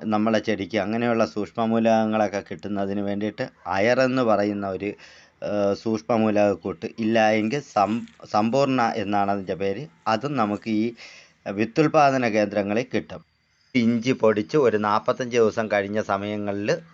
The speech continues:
ഏഹ്, ഒരു അഞ്ച് ഗ്രാം ഒരു ലിറ്റർ വെള്ളത്തിൽ ലയിപ്പിച്ച് നമ്മുടെ ചെടിയുടെ ഇലകളിലേക്ക് കൊടുക്കാം. അടുത്തതായി അറുപത് ദിവസം കഴിയുമ്പോൾ വീണ്ടും ഒരു തവണ കൂടി സ്പ്രേ ചെയ്യുക. വീണ്ടും തൊണ്ണൂറ് ദിവസം കഴിയുന്ന സമയങ്ങളിൽ നമുക്ക് സ്പ്രേ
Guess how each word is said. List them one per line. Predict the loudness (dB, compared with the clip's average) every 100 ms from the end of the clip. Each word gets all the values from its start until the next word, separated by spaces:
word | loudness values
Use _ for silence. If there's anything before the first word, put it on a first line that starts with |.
| -20 _ _ _ -4
ഏഹ്, | 0 4
ഒരു | 4 4 2 2
അഞ്ച് | -2 -2 0 0
ഗ്രാം | 2 0 0 -4
ഒരു | -2
ലിറ്റർ | 0 0 0
വെള്ളത്തിൽ | 0 0 -2 -4 -4
ലയിപ്പിച്ച് | -4 -6 -8 -6
നമ്മുടെ | -4 -4 -4
ചെടിയുടെ | -6 -6 -4 -2
ഇലകളിലേക്ക് | -2 0 0 0 -2 -6 -4
കൊടുക്കാം. | -6 -6 -8 -14 _ -4
അടുത്തതായി | -2 0 2 2 2 0
അറുപത് | 0 2 2 4
ദിവസം | 2 0 -2
കഴിയുമ്പോൾ | -2 -2 -4 -4 -4
വീണ്ടും | -4 -2 -2 -2 _ _ -20 -14 0
ഒരു | 2 6
തവണ | 4 4 2
കൂടി | 0 0 -2 -10 _ -14
സ്പ്രേ | 0 0
ചെയ്യുക. | 2 0 0 0 -4 -6
വീണ്ടും | -2 0 0 0 -2 -8 _
തൊണ്ണൂറ് | 0 2 4 4
ദിവസം | 4 2 2 2
കഴിയുന്ന | 2 2 0
സമയങ്ങളിൽ | -2 -4 -4 -4 -2 -4 -6 _ _ -20 _
നമുക്ക് | -4 -2 0 -2
സ്പ്രേ | 0